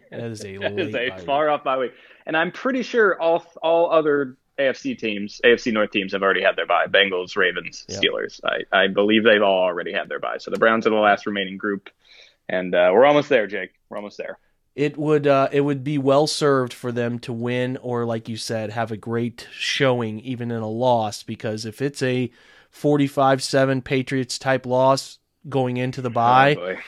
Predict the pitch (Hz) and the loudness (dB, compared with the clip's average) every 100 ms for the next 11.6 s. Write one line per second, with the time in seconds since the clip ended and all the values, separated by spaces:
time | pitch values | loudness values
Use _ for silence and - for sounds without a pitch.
0 | - - 127 117 107 120 120 120 113 98 | -20 -10 -2 -2 0 -2 -2 -2 -2 -4
1 | 107 107 87 - 139 131 143 139 135 131 | -6 -6 -6 -2 2 2 2 2 4 4
2 | 143 180 185 160 170 160 160 147 165 214 | 4 4 4 4 4 4 4 6 6 4
3 | 147 - 139 135 135 135 127 135 131 - | 2 -6 -4 -2 -2 -2 0 -2 -2 -8
4 | 175 143 165 160 - 147 143 139 151 143 | -10 -4 -4 -4 -2 2 4 2 -2 -4
5 | 127 143 139 135 135 156 160 170 170 _ | -2 -4 -4 -6 -6 -4 -2 -4 -8 _
6 | _ _ - 127 135 175 160 147 135 151 | _ _ -6 -2 0 2 4 2 0 0
7 | 151 143 139 135 135 135 135 135 131 135 | 0 -2 -2 -4 0 0 0 0 -2 -4
8 | - 135 135 147 135 117 127 135 135 143 | -10 -6 -2 -2 -4 -8 -8 -6 -6 -8
9 | 131 127 143 131 139 131 131 - 131 139 | -8 -8 -8 -6 -6 -6 -8 -4 -4 -2
10 | 139 143 127 120 120 123 123 120 131 - | -4 -6 -6 -8 -8 -8 -6 -4 -6 -8
11 | 139 135 131 127 147 - | -8 -6 -4 -2 -4 -8